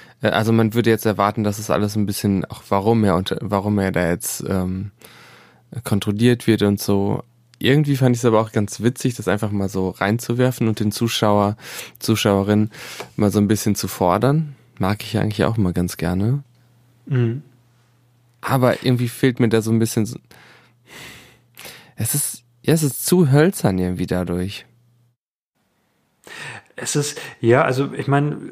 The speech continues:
Speaker 2: für mich, also für mich geht es quasi um, um das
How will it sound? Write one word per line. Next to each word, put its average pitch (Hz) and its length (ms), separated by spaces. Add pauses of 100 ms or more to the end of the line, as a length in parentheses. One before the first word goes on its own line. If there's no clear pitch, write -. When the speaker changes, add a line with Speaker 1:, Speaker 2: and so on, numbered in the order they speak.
(140)
Speaker 2:
für - 200
mich, - 380
also 120 180
für - 140
mich 139 180
geht 123 200
es 107 140
quasi 104 360
um, 110 180
um 107 160
das 110 300